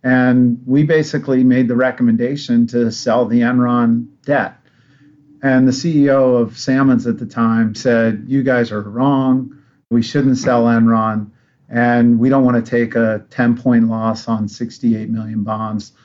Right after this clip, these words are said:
And we said, "Okay, well, we don't see how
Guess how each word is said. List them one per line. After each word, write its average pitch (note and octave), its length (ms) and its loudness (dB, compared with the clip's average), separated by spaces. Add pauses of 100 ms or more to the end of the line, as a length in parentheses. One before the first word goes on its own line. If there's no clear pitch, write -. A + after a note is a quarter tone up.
(580)
And C3 680 2
we B2 260 -2
said, B2+ 300 0
"Okay, B2+ 340 0
well, A#2+ 260 -2
we A#2+ 220 0
don't C#3 200 0
see A#2+ 320 -2
how A#2 540 -2